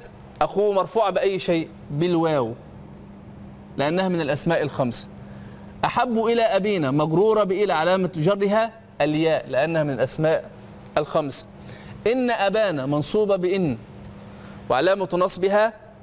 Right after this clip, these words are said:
الألف، لأنها من الأسماء الخمسة. تمام؟ لكن أحبابنا الكرام، ال-، هذه الأسماء لها شروط لكي تعرب هذا الإعراب. الأسماء الخمسة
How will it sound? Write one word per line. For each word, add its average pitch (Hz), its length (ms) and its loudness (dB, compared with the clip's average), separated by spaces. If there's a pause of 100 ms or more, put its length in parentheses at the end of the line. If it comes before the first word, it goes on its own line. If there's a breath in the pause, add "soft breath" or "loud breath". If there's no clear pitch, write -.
(460)
الألف، 170 480 0
لأنها 156 440 2
من 190 280 -2 (260)
الأسماء 151 720 0 (300)
الخمسة. 143 500 -4 (1040)
تمام؟ 220 300 2 (440 loud breath)
لكن 262 520 0 (180)
أحبابنا 214 420 0
الكرام، 190 420 0 (200)
ال-، 165 160 0 (220)
هذه 202 400 2
الأسماء 196 680 0
لها 208 340 2
شروط 190 460 0
لكي 180 300 0
تعرب 185 460 0
هذا 170 260 2
الإعراب. 113 380 -4 (1000)
الأسماء 160 280 0
الخمسة 196 480 0